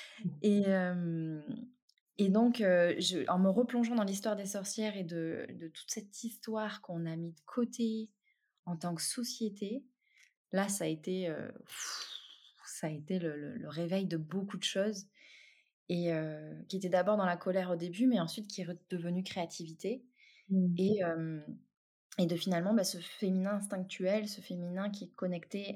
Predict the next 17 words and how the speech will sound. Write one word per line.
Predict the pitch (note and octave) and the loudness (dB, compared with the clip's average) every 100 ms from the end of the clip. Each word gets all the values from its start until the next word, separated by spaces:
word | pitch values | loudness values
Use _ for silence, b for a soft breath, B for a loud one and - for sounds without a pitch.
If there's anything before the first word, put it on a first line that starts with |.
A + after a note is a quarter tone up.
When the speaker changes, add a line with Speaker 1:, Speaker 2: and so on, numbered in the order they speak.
| - | -8
Speaker 2:
à | F3+ | -8
la | F3 | -6
nature, | F3 E3+ - G#3 G#3 G3+ - - _ _ - | -6 -8 -6 -4 -4 -6 -16 -20 _ _ -10
à | F3+ | -6
son | - - F3+ | -4 -2 -2
intuition, | F3+ F3+ F3+ F3 G#3+ G#3 G#3 - | -2 -4 -6 -4 -2 -2 -2 -4
à | F#3+ | -6
s-, | - - - | -6 -10 -8
à, | F#3 F3+ E3+ F3+ B B B B B B _ | -6 -6 -6 -10 B B B B B B _
à, | E3 F3+ F3 | 0 2 0
mmh, | E3+ E3 E3 E3 E3 - - - | -2 -4 -6 -8 -8 -8 -10 -6
à | F#3+ F3+ | -2 0
la, | F3+ E3+ | 0 0
une | F#3+ | -2
forme | E3+ G3 F#3 | -2 -2 -2
de | F3 | -2
magie, | F3 F#3 F#3 A3 G#3+ G3 | -2 -2 -2 -2 -4 -4